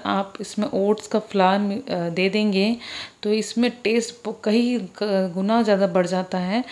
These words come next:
मेरे बच्चे आटा वैसे रोटी खाने नहीं खोजते हैं आटा के, लेकिन जैसे मैं oats फ्लावर मिलाती हूँ तो इतने पसंद करते हैं कि एक रोटी की जगह वो चार रोटी खा जाते हैं। तो ज़रूर घर में try कीजिए और ऐड कीजिए अपने, अ, फ्लावर में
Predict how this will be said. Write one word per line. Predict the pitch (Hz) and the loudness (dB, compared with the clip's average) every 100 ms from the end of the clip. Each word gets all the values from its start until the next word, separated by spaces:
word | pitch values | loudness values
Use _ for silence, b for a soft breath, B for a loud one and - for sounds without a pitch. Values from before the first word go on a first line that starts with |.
| B B - 196 | B B -10 -4
मेरे | 214 240 | 0 2
बच्चे | 226 226 233 226 | 2 0 0 0
आटा | - 196 226 214 | 0 0 2 2
वैसे | 208 214 | 2 2
रोटी | 196 196 | 0 0
खाने | - - 190 | -2 -2 0
नहीं | 208 202 | 2 0
खोजते | 190 175 196 | -4 -4 -2
हैं | 180 | -2
आटा | 175 185 | -2 -2
के, | 202 277 B B B | -2 -4 B B B
लेकिन | 196 202 202 | -4 -2 0
जैसे | 202 202 247 | 0 2 4
मैं | 240 | 4
oats | 226 214 - | 4 2 -2
फ्लावर | - 208 208 | 0 2 2
मिलाती | 202 185 175 175 214 | 0 -2 -4 -4 -6
हूँ | |
तो | 208 202 190 - | -2 -4 -4 -8
इतने | - - 214 | -12 -8 -8
पसंद | 202 190 190 196 | -6 -6 -6 -4
करते | 208 185 202 | -6 -4 -2
हैं | 196 220 254 B B - | -2 -2 -4 B B -6
कि | 214 | 0
एक | 214 220 | 0 0
रोटी | 208 202 | -2 -2
की | 214 | -2
जगह | 185 185 | -2 0
वो | 185 180 | 0 -2
चार | - 190 196 | -2 2 2
रोटी | 196 170 185 | 2 -2 -6
खा | - 175 | -4 -4
जाते | 165 165 165 | -2 -4 -4
हैं। | 175 185 262 277 B B - - | -4 -2 -2 -4 B B -14 -4
तो | 190 185 | -2 -2
ज़रूर | 175 196 240 | 0 0 2
घर | 240 208 | 2 0
में | 214 214 | 0 0
try | 196 196 | 0 0
कीजिए | 196 202 185 196 214 302 B B B 180 | 0 -2 -2 0 0 0 B B B -4
और | 175 175 180 - | -2 -2 -4 0
ऐड | 196 214 196 | 0 0 -2
कीजिए | - 214 190 | -2 0 4
अपने, | 202 190 185 190 208 196 B B 185 | 2 2 0 -2 -2 -8 B B -8
अ, | 175 | -8
फ्लावर | - 196 180 190 | -2 0 2 0
में | 196 196 | 0 -2